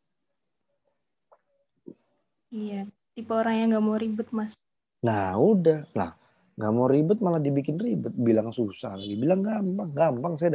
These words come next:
Speaker 2: dapat kerja yang saya suka."
Speaker 1: Hmm.
Speaker 2: Udah gitu. Nah,
Speaker 1: Nah,
Speaker 2: kamu harus
Speaker 1: takutnya kadang
Speaker 2: Apa?
Speaker 1: kan ini juga. Lagi-lagi omongan dari orang-orang gitu loh, Mas.
Speaker 2: Nah, ya udah. Tapi kan kamu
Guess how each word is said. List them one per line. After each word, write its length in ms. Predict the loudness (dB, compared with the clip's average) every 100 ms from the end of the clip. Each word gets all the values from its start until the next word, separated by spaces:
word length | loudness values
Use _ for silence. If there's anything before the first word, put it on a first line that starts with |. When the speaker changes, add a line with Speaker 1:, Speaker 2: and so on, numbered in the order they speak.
| -2
Speaker 2:
dapat 80 | -4
kerja 320 | -2 0 0
yang 80 | 0
saya 160 | -4
suka." 320 | -4 -6 -2
Speaker 1:
Hmm. 60 | 0
Speaker 2:
Udah 100 | 2 0
gitu. 400 | -4 -8 -12 -12 _ _ _ -20 -20 _ -20 -20 _ _ _ _ _ _ _ _ _ _ _ 0
Nah, 80 | 4
Speaker 1:
Nah, 80 |
Speaker 2:
kamu 120 | 6 8
harus 60 | 6 4
Speaker 1:
takutnya 360 | -2 0 2 2 0 _ _ _ _ _ -20 -18 -18 -20 _ _ _ _ -20 _
kadang 260 | -12 -4 -2
Speaker 2:
Apa? 80 | 0
Speaker 1:
kan 100 | 0 -2 -4
ini 200 | -2 0
juga. 220 | -2 -6 -10 -14 -20 _ _ _ _ _
Lagi-lagi 440 | -8 -6 -4 -4 -4
omongan 320 | -4 -6 -6
dari 160 | -6 -6
orang-orang 480 | -6 -4 -6 -4 -2
gitu 160 | -2 -4
loh, 120 | -6
Mas. 100 | -8 -12 -2
Speaker 2:
Nah, 160 | 2 4
ya 160 | 4 4
udah. 320 | 2 2 -2 -2
Tapi 120 | 0 2
kan 100 | 4
kamu 160 | 4